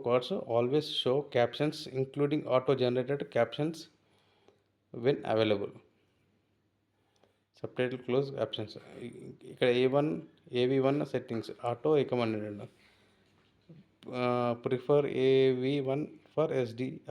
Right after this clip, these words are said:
always preferred ఏవి వన్. అది మనకు తెలియదు కాబట్టి మనం నేను చేయలేదు. వీడియో, వీడియో ప్రీవ్యూస్, వీడియో ప్రీవ్యూస్ will play when you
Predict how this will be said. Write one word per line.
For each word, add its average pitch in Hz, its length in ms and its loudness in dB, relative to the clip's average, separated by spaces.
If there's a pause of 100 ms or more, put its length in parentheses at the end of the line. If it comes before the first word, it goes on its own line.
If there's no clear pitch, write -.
always 131 320 2 (160)
preferred 143 460 0 (600)
ఏవి 123 140 4
వన్. 110 280 0
అది 123 180 0
మనకు 123 240 2
తెలియదు 127 320 4
కాబట్టి 127 340 6
మనం 120 240 2
నేను 110 260 0 (100)
చేయలేదు. 110 340 0 (580)
వీడియో, 131 340 2 (100)
వీడియో 139 600 -2 (680)
ప్రీవ్యూస్, 123 580 0 (1080)
వీడియో 131 260 2
ప్రీవ్యూస్ 135 480 0 (600)
will 123 380 -2 (160)
play 131 300 2 (340)
when 123 160 2 (120)
you 131 100 6